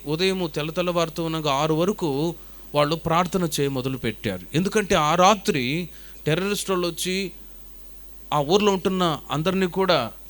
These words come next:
చంపేసి వాళ్ళకున్న సమస్తాన్ని దోచుకుని వెళ్ళిపోతారనే వార్త వినగానే అందరూ భయపడ్డారు. వీళ్ళు మాత్రం భయపడకుండా, "మా దేవుడు మాకు ప్రొటెక్ట్ చేస్తాడు,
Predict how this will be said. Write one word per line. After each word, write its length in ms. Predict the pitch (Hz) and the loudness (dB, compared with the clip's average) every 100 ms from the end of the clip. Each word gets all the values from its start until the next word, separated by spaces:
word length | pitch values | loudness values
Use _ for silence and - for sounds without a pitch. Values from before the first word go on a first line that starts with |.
| 147 | -4
చంపేసి 540 | 165 185 165 160 175 | 0 0 0 0 -2
వాళ్ళకున్న 560 | 156 143 135 170 180 160 | 0 -2 -2 -6 -4 -4
సమస్తాన్ని 540 | 147 160 160 175 156 | -4 -6 -2 -2 -2
దోచుకుని 440 | 143 165 - 165 | -2 -4 -4 -6
వెళ్ళిపోతారనే 680 | 135 143 151 165 156 147 143 | -4 -4 -2 -4 -2 -4 -2
వార్త 340 | 123 143 151 | -2 -4 -4
వినగానే 720 | 147 143 165 160 131 113 143 160 - - - | -4 -2 0 0 -2 -2 -4 -6 -12 -16 -8
అందరూ 260 | 143 196 | 0 2
భయపడ్డారు. 640 | 196 196 180 185 165 175 180 | 4 2 0 -2 2 2 4
వీళ్ళు 420 | 180 143 180 190 | 0 2 0 2
మాత్రం 340 | 185 175 180 | 0 -2 -4
భయపడకుండా, 760 | 151 151 165 165 156 123 127 160 - - - | 0 -2 0 -4 -4 -4 -4 -4 -8 -20 -10
"మా 140 | 120 110 | -6 -4
దేవుడు 340 | 120 156 151 | -2 -2 -2
మాకు 180 | 135 120 | -6 -6
ప్రొటెక్ట్ 400 | - 117 139 - | -6 -6 -6 -6
చేస్తాడు, 460 | 107 104 - 104 90 | -6 -6 -6 -6 -8